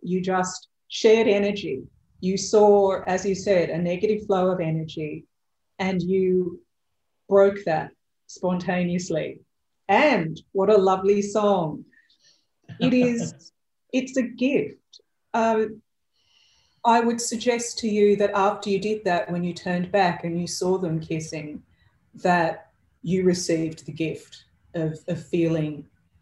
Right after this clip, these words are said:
Speaker 1: great about that. That, am I assuming too much?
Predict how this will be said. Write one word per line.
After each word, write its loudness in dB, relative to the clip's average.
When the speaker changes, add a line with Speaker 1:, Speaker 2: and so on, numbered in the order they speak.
Speaker 1:
great -2
about -6
that. -6
That, -8
am 0
I 0
assuming -4
too -4
much? -4